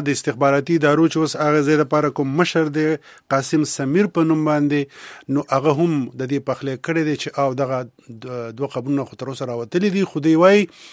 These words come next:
دا قبرونه زیات کېدل-، کېدلی شي، خو په دغه سیمه کې د دې ښار خوا او شا دغلته ماینونه ښخ کړی شوي دي، نو او بمونه، آه، ایښودی شوي دي. نو دا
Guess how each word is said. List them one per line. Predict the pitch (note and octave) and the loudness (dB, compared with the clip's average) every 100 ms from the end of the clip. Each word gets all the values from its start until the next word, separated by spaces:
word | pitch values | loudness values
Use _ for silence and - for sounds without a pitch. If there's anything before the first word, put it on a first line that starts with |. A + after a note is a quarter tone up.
| - - - D3 | -20 -20 -6 -4
دا | D3+ | 0
قبرونه | D#3 E3+ F#3 D3+ | 0 2 4 4
زیات | D3+ F3+ F3+ - _ - | 6 8 6 2 _ -8
کېدل-، | C#3+ C#3 D#3+ E3 C3+ | -2 2 4 4 0
کېدلی | D3 D3 E3 D#3 - | 0 2 4 2 2
شي، | D3 C3 - - - - | -2 -4 -10 -20 -20 -16
خو | A#2+ D#3+ D3+ - _ _ | -4 -2 -2 -4 _ _
په | C#3 C#3+ | -4 0
دغه | D3 D3+ D3 D3 - - | 2 4 4 2 -2 0
سیمه | G3+ G3+ E3 | 4 4 4
کې | G3 F#3+ F#3 - - - | 2 2 0 -8 -20 -4
د | C#3+ | 0
دې | D3 - | 0 4
ښار | E3+ F3 E3+ C3+ | 6 6 6 2
خوا | E3+ E3+ | 6 6
او | D#3+ | 4
شا | - D#3+ | 2 0
دغلته | D#3 D#3 D#3 C#3 D3+ D3 - - - - C3 C#3 | 2 2 0 0 0 0 -8 -20 -20 -8 -2 2
ماینونه | C#3 D#3+ A3+ F#3 A2 | 4 4 6 6 4
ښخ | - A#2+ - | -4 -8 -2
کړی | C3+ A#2+ | -2 -2
شوي | D#3 D3 C#3+ | 0 2 2
دي، | C#3+ C#3 - - B2+ C3 C#3 | 0 -4 -18 -14 -6 -2 0
نو | C#3+ C#3+ | 0 0
او | C3 A#2 | -2 -2
بمونه، | C#3 F#3+ G#3+ C3+ - | 0 6 6 4 0
آه، | C3 C3 C3 | -4 -2 -4
ایښودی | C#3 - C#3 C3 B2 | -8 -4 -4 -2 -2
شوي | D#3+ D3+ C#3+ | 0 0 0
دي. | C#3 - - - C3 | -4 -8 -20 -14 -6
نو | C3+ C#3 C#3 C3+ | -2 -2 -2 -2
دا | C3+ | -2